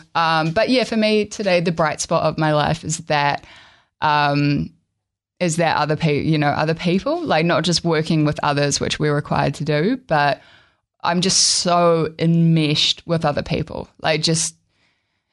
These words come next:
you know, like, I'm just surrounded by all these amazing different people. I get to work with people. My coworkers are great. I have a big family. I do a lot with them.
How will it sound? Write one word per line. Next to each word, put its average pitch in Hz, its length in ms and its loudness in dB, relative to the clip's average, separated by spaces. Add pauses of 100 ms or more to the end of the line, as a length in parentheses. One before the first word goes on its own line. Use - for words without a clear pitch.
(240)
you 190 140 0
know, 160 140 2
like, 156 160 0
I'm 160 80 4
just 160 180 2
surrounded 175 480 2
by 156 140 0
all 190 200 2
these 185 300 0
amazing 180 420 2
different 160 280 -2
people. 170 320 0
I 165 40 2
get - 200 -4
to 160 80 -6
work 226 320 0
with 214 200 -2
people. 196 800 0 (120)
My 165 200 0
coworkers 185 460 0
are 170 60 0
great. 165 480 2
I - 40 2
have 165 120 2
a 156 80 0
big 165 340 -4
family. 151 760 2
I 143 120 2
do 160 260 0
a - 20 2
lot 147 360 2
with 156 260 -2
them. 143 540 0